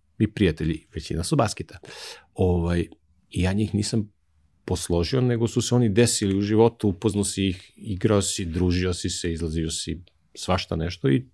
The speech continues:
to je to, to je, to je, ti sa svima njima si prijatelj, ti, ti se viđaš i dola-, ideš kući, dolaze oni kod tebe, mislim, to je, to je odnos,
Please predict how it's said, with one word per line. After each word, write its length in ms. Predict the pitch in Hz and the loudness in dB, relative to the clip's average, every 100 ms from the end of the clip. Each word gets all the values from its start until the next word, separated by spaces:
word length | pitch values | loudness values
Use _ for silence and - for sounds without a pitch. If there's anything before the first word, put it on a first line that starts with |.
| _ | _
to 100 | - | 0
je 120 | 139 | 0
to, 120 | - 120 | 0 0
to 160 | - | 0
je, 60 | 92 - - | -4 -6 0
to 160 | 120 | 0
je, 80 | 113 - - - _ - | 0 -6 -20 -20 _ 2
ti 120 | 120 | 2
sa 160 | - 101 | 4 -2
svima 320 | - 107 123 | -2 0 0
njima 220 | 123 139 | 0 -2
si 160 | - - | -2 -4
prijatelj, 520 | - 123 - 90 78 - | 2 2 2 -2 -4 -6
ti, 200 | - - 80 - _ _ _ | -16 -10 -10 -12 _ _ _
ti 140 | 87 | -10
se 140 | - | -8
viđaš 480 | 78 82 92 85 - | -4 -2 -2 -4 -6
i 40 | 82 | -6
dola-, 440 | 85 90 98 95 | 0 0 2 2
ideš 180 | 90 - | 2 0
kući, 300 | - 87 80 | -4 -6 -4
dolaze 280 | 85 90 90 | 0 2 2
oni 100 | 95 | 0
kod 180 | 92 | -2
tebe, 180 | 92 87 - | -2 -4 -6
mislim, 200 | - 78 | -14 -4
to 160 | 87 | 0
je, 180 | 87 76 - - - _ | 0 -4 -12 -20 -20 _
to 80 | 95 | -4
je 60 | - - | -4 0
odnos, 440 | 92 92 151 - | 0 2 0 -2